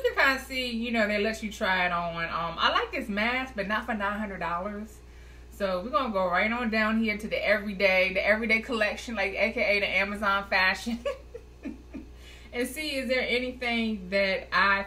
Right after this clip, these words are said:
find alluring? Um, oh, I do like these socks.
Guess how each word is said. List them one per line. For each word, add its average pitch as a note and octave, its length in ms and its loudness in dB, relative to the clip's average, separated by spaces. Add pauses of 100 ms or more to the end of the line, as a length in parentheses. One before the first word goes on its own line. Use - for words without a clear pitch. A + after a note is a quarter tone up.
find F#3 640 -4
alluring? E3 760 -6 (920)
Um, A#2+ 1000 -4 (440)
oh, A#3 140 -2
I G3 80 2
do F#3 180 -4
like E3+ 260 -2
these - 160 -14
socks. - 600 -10